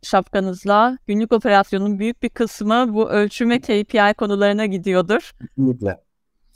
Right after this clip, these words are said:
Speaker 2: Ee, yani K P I kısmında Burak aslında çok detaylıca anlattı. Ölçümleme tarafından birazcık bahsetmek istiyorum ben.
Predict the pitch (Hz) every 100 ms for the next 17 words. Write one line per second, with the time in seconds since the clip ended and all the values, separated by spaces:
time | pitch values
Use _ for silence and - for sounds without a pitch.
0 | _ - 110 104 113 131 131 123 165 151
1 | 185 190 175 156 180 214 165 151 151 147
2 | 151 143 156 156 139 156 156 156 143 139
3 | 143 143 - 156 139 - 147 165 170 143
4 | 131 151 156 156 139 113 110 - 104 -
5 | 107 104 - - - 101 107 143 254